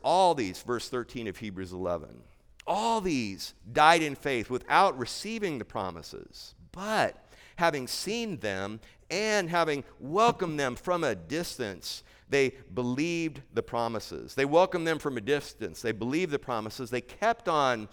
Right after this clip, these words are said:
believing the promises, and they died believing the promises. They ran the race with endurance. They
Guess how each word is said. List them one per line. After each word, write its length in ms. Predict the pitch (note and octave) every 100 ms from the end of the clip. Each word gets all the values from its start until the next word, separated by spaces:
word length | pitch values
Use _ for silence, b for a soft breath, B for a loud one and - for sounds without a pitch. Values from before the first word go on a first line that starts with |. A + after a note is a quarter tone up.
| B B
believing 420 | G2+ B2 C3+ A#2 G#2+
the 60 |
promises, 800 | F#2+ A2+ G2+ G2+ - G#2+ A2+ A2+
and 160 | B2 B2+
they 200 | A2+ A2 B B G2+
died 760 | A2 C3+ D#3 D#3 D3+ A#2+ F2+ G2+
believing 600 | A2 A#2+ A#2 G#2 G2+ F#2
the 120 | G2+
promises. 880 | F#2+ G#2 F#2+ F2+ - C#2 G1+ - - -
They 220 | C#3 B2 B -
ran 460 | A2 D#3 F3 E3+ C#3+
the 100 | A2+
race 420 | C#3 D3 C#3+ -
with 180 | B2+ A#2
endurance. 720 | G#2 F2 B2 B2+ F2+ - -
They 260 | B2+ A#2